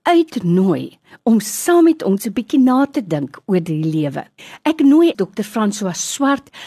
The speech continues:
hy's 'n verhoudingskenner en hy's ook 'n kliniese en pastorale terapeut,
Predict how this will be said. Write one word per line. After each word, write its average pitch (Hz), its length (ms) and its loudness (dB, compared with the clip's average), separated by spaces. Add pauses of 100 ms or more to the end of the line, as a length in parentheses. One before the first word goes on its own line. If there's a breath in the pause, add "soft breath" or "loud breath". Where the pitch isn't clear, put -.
(100)
hy's 294 200 0
'n 494 80 -4
verhoudingskenner 254 1120 2
en 247 100 2
hy's 240 200 -2
ook - 160 -8
'n - 100 -12
kliniese 294 460 2
en 208 140 -4
pastorale 202 840 -2
terapeut, 170 720 -6